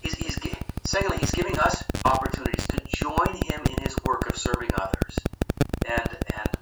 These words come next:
more than anything else, aren't you, aren't you so glad we know about Jesus? Aren't you so glad God sent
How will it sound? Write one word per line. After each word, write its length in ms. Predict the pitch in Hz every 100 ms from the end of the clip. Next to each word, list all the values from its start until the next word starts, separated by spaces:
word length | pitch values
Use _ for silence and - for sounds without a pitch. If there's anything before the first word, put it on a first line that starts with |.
| -
more 120 | - -
than 160 | -
anything 320 | - - - -
else, 240 | - - - - - - -
aren't 160 | - -
you, 80 | - - - - -
aren't 160 | - -
you 60 |
so 220 | - -
glad 520 | - - - - - -
we 80 | -
know 140 | - -
about 220 | - -
Jesus? 480 | - - - - -
Aren't 140 | -
you 80 | -
so 180 | - -
glad 320 | 180 170 170
God 220 | 127 120
sent 460 | - - - 127